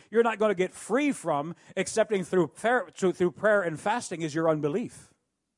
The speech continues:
Nowhere in Scripture is a demon ever expelled through prayer and fasting. A demon is cast out through a word. A word is what dispels a demon, not prayer and fasting.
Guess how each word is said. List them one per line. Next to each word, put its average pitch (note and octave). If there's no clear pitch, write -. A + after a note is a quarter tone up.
Nowhere B3+
in A#3
Scripture B3+
is E3
a E3+
demon G3+
ever A3
expelled F#3+
through E3
prayer F3
and D#3
fasting. D#3+
A E3
demon A3
is F3
cast E3+
out G3+
through F3+
a D3+
word. C3+
A F3+
word F3
is F3+
what G3
dispels F#3
a F3+
demon, D3+
not G#3
prayer G#3
and F#3
fasting. E3